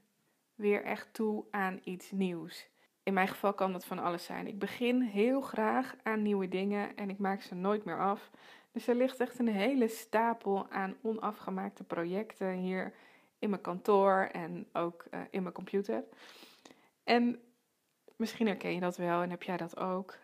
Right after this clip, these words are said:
Ehm, maar ik, ja, ben toch weer echt, eh, met nieuwe <laughs> dingen aan de slag gegaan deze week. Omdat ik daar juist echt heel blij van word.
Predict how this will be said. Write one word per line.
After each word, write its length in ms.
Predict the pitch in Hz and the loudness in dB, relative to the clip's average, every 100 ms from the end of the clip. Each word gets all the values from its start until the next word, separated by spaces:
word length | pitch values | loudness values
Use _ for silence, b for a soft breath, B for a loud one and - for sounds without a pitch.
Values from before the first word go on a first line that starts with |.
| _ | _
Ehm, 480 | - 196 190 190 196 208 _ _ _ _ | -10 -8 -6 -6 -6 -8 _ _ _ _
maar 300 | 220 208 - | 2 4 4
ik, 380 | - 247 - - _ | 2 -4 -8 -16 _
ja, 240 | - 233 202 - _ _ | -2 0 -2 -10 _ _
ben 180 | - 226 | 0 2
toch 200 | 226 262 | 4 4
weer 400 | 240 226 226 - | 6 8 8 4
echt, 360 | 240 220 - - | 0 -2 -6 2
eh, 160 | 202 | 4
met 220 | 196 208 208 | 4 4 4
nieuwe 260 | 233 226 196 | 6 8 8
<laughs> 40 | |
dingen 300 | 226 226 214 - - | 8 6 0 -6 -10
aan 180 | - 233 | 0 0
de 80 | |
slag 380 | - - 208 220 | 0 -4 -2 -2
gegaan 400 | 220 - 190 185 | -4 -4 -4 -2
deze 280 | 196 185 190 | -4 -6 -6
week. 360 | 185 175 185 - B B B B B B | -6 -6 -8 -12 B B B B B B
Omdat 320 | - 196 196 202 | -4 -2 0 -2
ik 200 | 202 208 | -8 -2
daar 420 | 214 214 208 - _ _ | 2 2 2 -6 _ _
juist 460 | 196 190 190 - - | -2 0 0 -6 -10
echt 300 | - 190 - | -6 -6 -8
heel 160 | 190 180 | -6 -4
blij 280 | 175 180 202 | 0 0 -2
van 160 | 175 | -8
word. 360 | 175 - - | -10 -12 -14